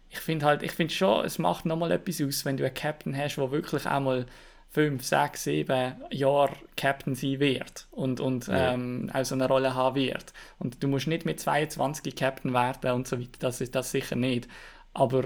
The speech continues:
Speaker 1: ich hätte jetzt gesagt, so ein McAvoy, fünfundzwanzig, wenn er noch nicht bereit ist, dann wartest du noch ein Jahr. Und ja, also von dem her, ich ha-, ich ha ein bisschen die Stirn gerunzelt, nicht aus einem Grund, dass ich es dem Marshall nicht zutraue oder dass er nicht das Standing hätte,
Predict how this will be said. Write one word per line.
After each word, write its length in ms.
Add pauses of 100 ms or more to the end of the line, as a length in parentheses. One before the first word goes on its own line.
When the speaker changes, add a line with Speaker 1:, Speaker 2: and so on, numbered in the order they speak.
(140)
Speaker 1:
ich 80
hätte 160
jetzt 80
gesagt, 200
so 80
ein 120
McAvoy, 600
fünfundzwanzig, 920 (500)
wenn 260
er 20
noch 180
nicht 140
bereit 400
ist, 220
dann 100
wartest 360
du 80
noch 80
ein 60
Jahr. 300 (680)
Und 280 (360)
ja, 280 (240)
also 240
von 120
dem 160
her, 160
ich 160
ha-, 140
ich 100
ha 100
ein 40
bisschen 440
die 60
Stirn 280
gerunzelt, 520
nicht 320
aus 160
einem 140
Grund, 280
dass 120
ich 80
es 60
dem 100
Marshall 300
nicht 140
zutraue 420
oder 120
dass 140
er 120
nicht 140
das 100
Standing 300
hätte, 300